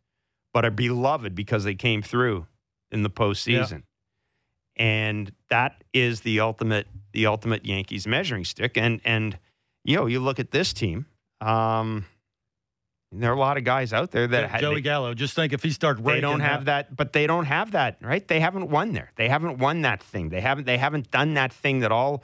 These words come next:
Speaker 1: all great Yankees teams, you know, as Yankees fans will tell you, all great Yankees teams do, and they don't win every year. I get that. But the point is, if you ask a Yankees fan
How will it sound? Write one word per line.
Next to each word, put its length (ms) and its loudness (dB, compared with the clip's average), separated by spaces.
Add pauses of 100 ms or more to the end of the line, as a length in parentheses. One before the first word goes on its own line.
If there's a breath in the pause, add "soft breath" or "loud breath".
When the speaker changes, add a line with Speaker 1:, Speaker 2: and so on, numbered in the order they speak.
(400 soft breath)
Speaker 1:
all 220 4
great 340 0
Yankees 460 -2
teams, 440 0 (640)
you 100 -4
know, 140 -4
as 140 -6
Yankees 340 -4
fans 300 0
will 80 -6
tell 200 -6
you, 80 -2 (120)
all 140 2
great 280 0
Yankees 380 -4
teams 180 0
do, 140 0
and 100 0
they 80 0
don't 300 0
win 140 0
every 220 -8
year. 200 -10
I 80 0
get 240 0
that. 240 -4
But 160 2
the 80 2
point 340 2
is, 180 -2 (280 loud breath)
if 100 -8
you 140 2
ask 240 -4
a 20 0
Yankees 420 -2
fan 440 0